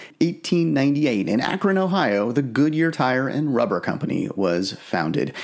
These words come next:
And if you've been to Quebec, you've likely seen the Quebec Bridge. It's got an interesting story behind it. On this day, back in nineteen oh seven, the bridge collapsed.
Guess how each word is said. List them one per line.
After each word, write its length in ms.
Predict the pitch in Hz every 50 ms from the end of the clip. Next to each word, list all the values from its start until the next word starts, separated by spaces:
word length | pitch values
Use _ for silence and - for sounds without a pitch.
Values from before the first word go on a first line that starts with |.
| - - -
And 100 | 139 143
if 140 | 180 165 -
you've 400 | 202 185 180 170 160 143 143 175
been 220 | 190 190 185 180
to 320 | 160 - 185 170 156 143 139
Quebec, 600 | - - 151 - - 101 110 - - - - - - -
you've 280 | - 131 123 95 95 -
likely 280 | 117 123 123 117 95
seen 360 | - - 139 104 82 - - - -
the 240 | - 87 78 73
Quebec 540 | - - - 104 85 - 87 76 - - -
Bridge. 280 | - 95 90 - 135 - - -
It's 100 | - -
got 140 | - 208 202
an 80 | 170 160
interesting 360 | 170 - 160 135 - 127 120
story 300 | - - 156 156 127 107
behind 300 | 104 - - 98 - -
it. 100 | - -
On 120 | 95 107
this 140 | 135 165 -
day, 280 | - 107 78 71 110 123
back 340 | 120 104 92 87 90 -
in 260 | - 85 80 69 - -
nineteen 520 | - - 92 101 104 104 - 110 104 98 - -
oh 140 | - 82 73
seven, 440 | - - - 135 139 101 76 71 - - - - - - - -
the 80 | -
bridge 260 | 95 113 110 104 98 -
collapsed. 480 | - 139 117 87 - - - - -